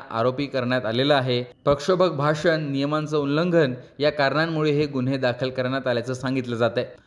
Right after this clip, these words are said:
कायदेशीर प्रक्रियेप्रमाणे आम्ही काम करणार असल्याचं देखील पोलिसांकडून सांगण्यात आलंय. त्यामुळे मनोज जरांगेंच्या अडचणीत आता वाढ होण्याची शक्यता आहे. शिवाय याबाबत आणखीन काही माहिती पोलिसांकडून घेतली जाते,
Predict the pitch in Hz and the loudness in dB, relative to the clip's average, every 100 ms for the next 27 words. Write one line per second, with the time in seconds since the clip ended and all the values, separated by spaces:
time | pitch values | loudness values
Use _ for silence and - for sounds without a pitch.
0 | _ _ 156 165 190 220 - 180 175 202 | _ _ 2 4 2 0 -2 -2 4 2
1 | 202 185 185 180 180 175 160 165 160 156 | 4 0 0 -2 -2 0 0 0 -4 -2
2 | 139 131 156 156 147 147 160 156 139 139 | -2 -2 -4 -4 -6 -6 -6 -2 -2 -2
3 | 147 143 139 143 131 127 123 113 117 113 | -4 -2 -2 -2 0 0 2 2 0 -2
4 | - - 147 156 147 147 170 165 165 165 | -8 -4 2 2 2 0 2 4 4 2
5 | 160 165 139 131 139 139 123 120 131 113 | -2 0 0 0 -4 -4 -4 -2 -2 0
6 | 110 123 123 117 113 - 127 131 - - | 0 2 0 0 -2 -2 -4 -6 -16 -18
7 | - 131 131 131 135 127 127 127 - - | -8 -6 -2 0 0 0 -2 -4 -14 -6
8 | 143 151 147 143 139 123 - 120 123 143 | 2 4 6 4 2 0 -4 -8 -6 -6
9 | 143 139 139 127 120 151 143 139 135 143 | -4 -4 -2 -4 -4 -4 -2 -2 0 -2
10 | 135 143 143 117 117 151 151 147 | -2 -2 0 -2 -2 2 2 2